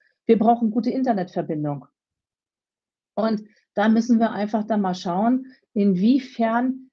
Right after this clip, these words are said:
das Ganze dann auch, ähm, ja, interessant für das Unternehmen ist, denn wir dürfen auch eins nicht vergessen, es ist, auch Kosten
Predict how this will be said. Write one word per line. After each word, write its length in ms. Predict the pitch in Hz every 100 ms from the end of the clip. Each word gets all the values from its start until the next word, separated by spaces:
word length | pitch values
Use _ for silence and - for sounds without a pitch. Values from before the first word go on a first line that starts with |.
| -
das 320 | 226 214 -
Ganze 440 | 196 214 233 240 226
dann 400 | 214 214 220 220
auch, 280 | 208 202 -
ähm, 440 | 202 190 190 185 _ -
ja, 260 | 202 170 - _ _ _ _ _
interessant 880 | 226 226 - - - 208 247 262 -
für 120 | - 226
das 160 | 214
Unternehmen 380 | 226 214 214 240
ist, 120 | 240
denn 440 | 214 202 247 - - _ _ _ _ -
wir 160 | 208 226
dürfen 220 | 233 214
auch 160 | - -
eins 200 | 214 220
nicht 140 | 220
vergessen, 580 | 214 190 208 240 247 - _
es 200 | - 208 - _
ist, 500 | - 269 - - _ _ _ _ _ _ _ _ _ _ _ -
auch 240 | 233 233
Kosten 800 | - 339 - _ 269 202 -